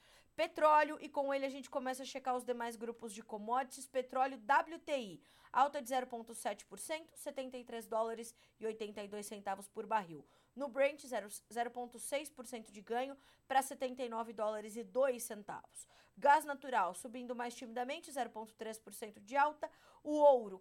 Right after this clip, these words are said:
cai zero ponto um por cento, a prata zero ponto sete, o cobre meio por cento de queda. Então, commodities metálicas em queda, energéticas em alta, agrícolas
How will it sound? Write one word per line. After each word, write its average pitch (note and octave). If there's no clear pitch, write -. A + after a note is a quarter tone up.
cai C#4
zero A#3
ponto A3
um A3
por C4
cento, -
a C#4
prata A3+
zero G3+
ponto A3+
sete, C4+
o -
cobre C4
meio C4
por C4
cento A#3+
de B3
queda. F3+
Então, G#3
commodities G#3
metálicas G3
em F#3+
queda, C#4
energéticas G#3
em A#3+
alta, C4+
agrícolas C4